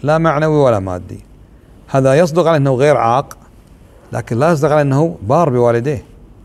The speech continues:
لا بد من برهما. وبر الوالدين يكون بما تعارف عليه الناس، وهكذا كل أمر في الشرع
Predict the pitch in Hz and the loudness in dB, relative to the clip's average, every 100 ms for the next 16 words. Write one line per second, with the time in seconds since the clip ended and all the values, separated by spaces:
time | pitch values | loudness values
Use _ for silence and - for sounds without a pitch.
0 | - - - - - - 101 131 147 127 | -20 -20 -20 -20 -18 -10 -2 0 0 0
1 | 113 123 151 117 92 95 - - - - | 0 0 0 -2 -2 -8 -16 -20 -20 -20
2 | - - - 123 208 226 208 185 156 160 | -20 -20 -8 0 2 2 2 2 2 -2
3 | 170 143 175 180 156 165 165 151 151 147 | -2 -6 -6 -6 -4 -2 -2 -2 -2 0
4 | 135 113 110 92 - - - - _ - | 0 -2 -4 -8 -12 -18 -20 -20 _ -20
5 | - - - - 151 196 190 151 147 180 | -20 -20 -20 -8 -2 0 2 0 0 0
6 | 175 160 113 123 131 123 | 0 -2 -4 -6 -4 -4